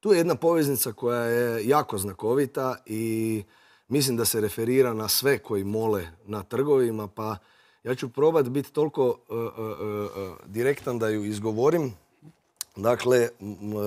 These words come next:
e, to je Evanđelje po Mateju, molitva u skrovitosti. Am,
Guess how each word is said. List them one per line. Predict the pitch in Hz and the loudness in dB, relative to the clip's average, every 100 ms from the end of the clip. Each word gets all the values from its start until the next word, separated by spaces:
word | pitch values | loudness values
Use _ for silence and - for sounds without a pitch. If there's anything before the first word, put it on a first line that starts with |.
| 101 98 69 85 80 62 - - | -2 -4 -6 -12 -14 -18 -20 -10
e, | - | -6
to | 127 | -2
je | 120 | 0
Evanđelje | 110 120 113 104 | 2 0 0 -4
po | 92 98 | -6 -4
Mateju, | 107 139 180 180 170 _ _ _ _ _ _ _ _ | -4 -2 0 -2 -4 _ _ _ _ _ _ _ _
molitva | 110 127 101 101 | 0 0 0 -4
u | 92 | -6
skrovitosti. | - 110 147 170 170 147 - 147 139 _ _ _ _ _ _ _ | -6 -2 -2 0 -2 -2 -2 -4 -6 _ _ _ _ _ _ _
Am, | 110 107 104 104 104 104 | -6 -4 -2 -2 -4 -6